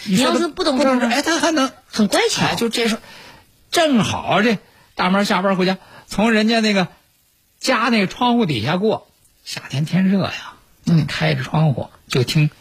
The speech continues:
Speaker 1: 这妈妈呀，在屋里头哄孩子呢。你说这一般小孩儿，你说到了晚上九点那点儿还不睡，
Speaker 2: 大人心里可焦虑了。
Speaker 1: 这就哄啊，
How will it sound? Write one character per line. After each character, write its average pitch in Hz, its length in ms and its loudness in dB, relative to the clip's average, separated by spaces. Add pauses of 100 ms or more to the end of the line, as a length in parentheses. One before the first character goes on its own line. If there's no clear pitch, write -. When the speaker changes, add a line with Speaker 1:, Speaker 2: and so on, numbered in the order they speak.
(280)
Speaker 1:
这 170 140 0
妈 202 320 2
妈 139 180 -2
呀， - 160 -14 (560)
在 151 220 -2
屋 202 180 0
里 160 140 2
头 165 100 0
哄 117 200 -4
孩 - 320 -2
子 226 100 2
呢。 180 140 -4 (720)
你 196 160 -4
说 220 180 2
这 233 80 2
一 226 220 0
般 226 240 2
小 - 200 -2
孩 - 200 -6
儿， 175 80 0
你 202 60 4
说 190 100 2
到 214 180 0
了 196 80 2
晚 160 260 -2
上 214 120 2
九 196 260 2
点 170 200 0
那 208 100 0
点 147 140 -4
儿 113 40 -6
还 156 300 -2
不 190 220 0
睡， 165 340 -2 (160)
Speaker 2:
大 214 220 -2
人 254 140 0
心 277 180 0
里 254 100 2
可 156 180 -6
焦 175 280 2
虑 156 180 -2
了。 104 180 -8 (120)
Speaker 1:
这 - 120 -10
就 98 120 -4
哄 98 400 -4
啊， - 260 -6